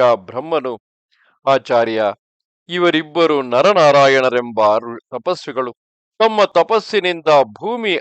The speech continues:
ಆಕಾಶಗಳೆರಡನ್ನು ಬೆಳಗುವಂತೆ ಜ್ವಲಿಸುತ್ತಿರುವರು. ಪ್ರಿಯ ದರ್ಶನವುಳ್ಳವರು, ಮಹಾಬಲಾಢ್ಯರು, ನಮ್ಮೆಲ್ಲರನ್ನೂ ಮೀರಿಸಿದವರು. ಇವರು ಬೇರೆ ಉತ್ತಮ ಲೋಕದಿಂದ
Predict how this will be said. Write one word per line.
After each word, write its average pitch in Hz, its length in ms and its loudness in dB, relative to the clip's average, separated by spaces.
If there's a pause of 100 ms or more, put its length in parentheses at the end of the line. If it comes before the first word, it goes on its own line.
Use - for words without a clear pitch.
(100)
ಆಕಾಶಗಳೆರಡನ್ನು 151 1160 -2
ಬೆಳಗುವಂತೆ 131 800 -6
ಜ್ವಲಿಸುತ್ತಿರುವರು. 117 920 -12 (520)
ಪ್ರಿಯ 220 260 2
ದರ್ಶನವುಳ್ಳವರು, 131 1000 -2 (400)
ಮಹಾಬಲಾಢ್ಯರು, 143 1000 0 (360)
ನಮ್ಮೆಲ್ಲರನ್ನೂ 190 920 0
ಮೀರಿಸಿದವರು. 131 760 -6 (440)
ಇವರು 202 440 0
ಬೇರೆ 165 520 -2
ಉತ್ತಮ 151 480 -6
ಲೋಕದಿಂದ 135 640 -4